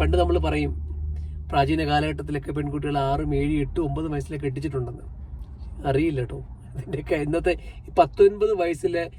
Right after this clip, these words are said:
ഒരു പക്വത പോലും ഇല്ലാത്ത പെൺകുട്ടികൾക്ക് അന്നത്തെ കാലത്ത് ഇതൊക്കെ ഉണ്ടാവുമെന്ന് പോലും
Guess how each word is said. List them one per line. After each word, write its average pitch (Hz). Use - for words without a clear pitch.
ഒരു 180
പക്വത 185
പോലും 170
ഇല്ലാത്ത 156
പെൺകുട്ടികൾക്ക് 139
അന്നത്തെ 139
കാലത്ത് 147
ഇതൊക്കെ 143
ഉണ്ടാവുമെന്ന് 147
പോലും 139